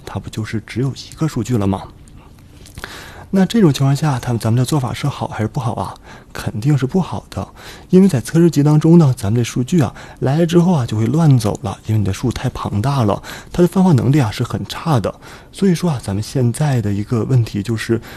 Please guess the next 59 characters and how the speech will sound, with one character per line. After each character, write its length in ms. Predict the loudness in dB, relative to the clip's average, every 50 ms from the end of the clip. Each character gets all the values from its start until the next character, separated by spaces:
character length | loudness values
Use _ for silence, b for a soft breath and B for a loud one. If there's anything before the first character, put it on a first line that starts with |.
| B B B
怎 220 | -6 -4 -2 -2 0
么 140 | -2 -2
样 320 | -2 0 0 0 0 0 -4 -10 -16
去 220 | -14 -12 -12 -12 -12
做 320 | -6 -2 0 0 0 0 -4 -14 -14
我 140 | -14 -14 -12 -8
的 120 | -6 -6
一 80 | -6 -4
个 180 | -4 -4 -4
减 240 | -4 -4 -8 -8 -8 -8 -6
枝？ 260 | 2 4 4 4 4 B B B B B B B B
在 200 | -2 0 2 4
我 120 | 4 4
的 80 | 4 4
一 60 | 2
个 60 | 2
减 180 | 2 2 -2 -2
枝 140 | 0 0 2
当 180 | 4 4 4
中 180 | 6 6 4 4
啊， 120 | 4 0 -2
我 60 | -2
有 60 | -2 0
两 200 | 0 0 0 0
种 120 | -2 -2
策 160 | -4 -2 0
略， 220 | 2 2 2 2 B B B B B B B B -2
一 180 | 0 0 0
个 200 | 0 -2 -4 -4 -6 -14 -18 -10
叫 100 | -8 -8
做 160 | -4 -4 -4
一 60 | -4 -4
个 200 | -4 -4 -6 -4 -4
预 160 | -4 -4 -4
减 260 | -4 -6 -8 -8 -10
枝， 240 | -6 -2 -2 -2 -2 B B B B B B
一 140 | 0 0 0
个 160 | 4 4 6
呢， 240 | 6 6 6 4 0 -4
叫 180 | -6 -6 -6 -6
做 180 | -4 -4 -4 -4
一 80 | -4 -6
个 280 | -6 -4 -4 -4 -4
后 300 | -6 -8 -4 -2 -2 -2
减 200 | -2 -6 -8 -8 -8 -12
枝。 300 | -6 -4 -2 -4 -4 -6 B B B B B B B B B 2
预 140 | 2 4 4
减 220 | 4 2 2 2
枝 100 | 2 0
啊 120 | 0 0
和 120 | -2 -4 -6
后 220 | -4 -2 -2 0
减 180 | 0 -2 -4 -4
枝 220 | -6 -6 -6 -6
是 140 | -2 -2 -2
我 60 | -2
们 120 | -2 -4 -6
最 220 | -6 -4 -4 -4
常 420 | -4 -4 -12 -10 -8 -6 -6 -6